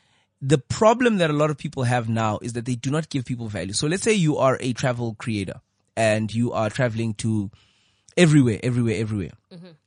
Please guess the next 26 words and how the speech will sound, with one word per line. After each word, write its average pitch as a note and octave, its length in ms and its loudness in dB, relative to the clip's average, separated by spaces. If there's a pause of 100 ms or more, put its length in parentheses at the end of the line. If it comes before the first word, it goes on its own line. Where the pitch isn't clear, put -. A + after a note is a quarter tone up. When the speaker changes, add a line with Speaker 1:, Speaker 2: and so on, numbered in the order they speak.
(100)
Speaker 1:
I B2 80 0
don't C3 80 2
wanna C#3 160 2
say A#2 240 0
anywhere A#2 180 -2
'cause C3 160 0
then B2 140 0
you'll A#2+ 100 0
be A#2 80 -2
like, A#2 140 -4
"Oh, C#4+ 220 -2
are - 60 0
you F#3 100 0
talking C4+ 200 -4
about?" D#3 240 -2
No. A2+ 220 -2 (280)
So - 140 4
you're D#3+ 200 6
traveling D#3 460 2
to C3 380 2
all D3+ 160 4
of C3+ 80 0
these B2 160 -2
different A#2+ 320 -4
nice G#2 160 -2
places. A#2 400 -6